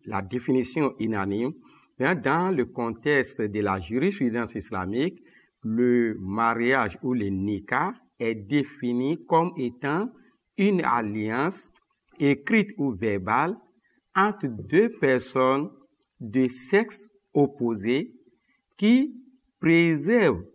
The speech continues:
qui gardent leur chasteté, c'est-à-dire de façon mutuelle, depuis la naissance jusqu'à la maturité, pour ensuite s'unir et créer,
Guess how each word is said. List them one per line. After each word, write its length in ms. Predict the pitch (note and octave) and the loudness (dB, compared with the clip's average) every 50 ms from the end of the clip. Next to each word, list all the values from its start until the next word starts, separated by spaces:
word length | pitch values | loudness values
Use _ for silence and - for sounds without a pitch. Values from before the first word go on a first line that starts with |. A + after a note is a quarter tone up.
| _ _ _ _ | _ _ _ _
qui 300 | - - G3 A3+ A#3 A3+ A#3 | -4 -2 0 0 0 -2 -6
gardent 520 | A#2+ G2 F#2 A#2+ D#3+ G3 G#3 G3 D#3+ A2+ | -10 -6 -2 0 2 2 2 0 0 -2
leur 380 | A2+ A2 G#2+ A#2 C3+ E3+ G#3 A3+ | -2 -2 0 2 2 2 0 0
chasteté, 880 | A3 - - - C#3 B2 - - B2 G2+ - - C3 A2+ F#2 E2+ - _ _ _ - | -4 -6 -4 -2 -2 -2 -2 -4 -8 -6 -4 -2 -2 -2 -2 -4 -10 _ _ _ -12
c'est-à-dire 280 | A2 A#2+ G#2+ A#2+ C3 | -10 -6 -4 -4 -4
de 80 | A#2 G#2+ | -4 -4
façon 520 | - - A#2+ G#2+ - - C#3+ C3+ A#2+ G#2 F2+ | -2 -2 -2 -2 -2 -4 -4 -4 -4 -4 -6
mutuelle, 760 | F2+ F#2+ G2 G#2+ A2 G#2 - - A2 A#2+ D3+ F3+ A#3 E4 - - _ _ _ _ _ _ _ _ _ _ _ _ _ _ _ _ _ _ | -8 -8 -6 -6 -6 -8 -6 -2 0 2 4 2 2 0 -4 -12 _ _ _ _ _ _ _ _ _ _ _ _ _ _ _ _ _ _
depuis 800 | A#2+ A#2 A2 A2 E3+ G3 G3+ G3 - - C4+ C4+ A#3 C3 F2 - - - | -16 -10 -2 4 4 4 4 4 2 2 4 4 4 2 0 -6 -12 -4
la 180 | - A#2+ A#2 A#2 | -2 0 0 2
naissance 800 | A#2 A#2+ C3 C3 A#2 - - F#3 F#3+ F3 C3 A2+ A2+ - - _ - | 2 4 2 2 2 0 0 0 2 2 2 -2 -4 -10 -18 _ -12
jusqu'à 460 | - A#2+ D#3 - - - E3 C#3+ B2 | -8 -6 -6 -6 -6 -4 -2 0 0
la 180 | A2+ G2+ G2 F#2+ | 0 0 -2 -2
maturité, 1000 | F#2+ F#2 G2+ A#2 B2+ B2 - - B2+ - A#2+ B2+ A#2 - - D#3+ F#3+ D#4+ - - - _ _ _ _ _ _ - | -2 -2 -2 -2 -2 -4 -4 -8 -6 -4 -4 -4 -6 -2 0 0 0 0 -2 -10 -20 _ _ _ _ _ _ -2
pour 280 | F#3 A3 B3 C4 - - - | 0 2 2 0 -2 -2 -2
ensuite 760 | F3 E3+ E3 D#3+ D#3+ - - - B3 B3 B3 - C3 B2 A2+ | 0 2 0 0 -2 -2 -2 -2 -2 -2 -2 -6 -8 -8 -8
s'unir 680 | - - - D#3 D3 C#3+ D3+ D#3 C#3+ B2+ A2+ G#2 F#2+ - - - _ _ _ _ _ _ _ - | -8 -6 -2 0 2 4 6 6 6 6 4 2 -2 -6 -10 -20 _ _ _ _ _ _ _ 0
et 320 | E3 F3 F#3 F3+ F#3 - | 2 2 2 0 -2 -12
créer, 760 | - - C3 C3 C3 C3 B2+ C3 C3+ C#3+ D#3 F3 G3 B3 - | -6 -2 0 2 2 2 0 0 0 2 4 4 2 2 0